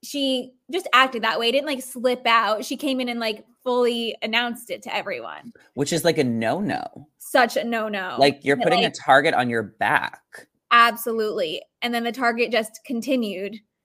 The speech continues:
Speaker 2: It continued even more.
Speaker 1: Yeah.
Speaker 2: But, like, I didn't even feel like Joey wanted to kiss her.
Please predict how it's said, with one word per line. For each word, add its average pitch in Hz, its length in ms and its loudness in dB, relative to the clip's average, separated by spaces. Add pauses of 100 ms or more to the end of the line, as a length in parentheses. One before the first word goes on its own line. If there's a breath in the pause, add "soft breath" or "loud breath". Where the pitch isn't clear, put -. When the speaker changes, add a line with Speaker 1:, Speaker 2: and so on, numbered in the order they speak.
(280)
Speaker 2:
It 123 180 -2
continued 135 560 -2
even 107 220 -2
more. 110 420 2 (260 loud breath)
Speaker 1:
Yeah. 214 240 0
Speaker 2:
But, 151 60 2
like, 156 240 4
I 160 160 6
didn't 277 180 0
even 233 140 -2
feel 165 160 2
like 139 140 2
Joey 120 460 0 (120)
wanted 110 540 -4
to 202 120 -10
kiss 202 300 -8
her. 208 380 -8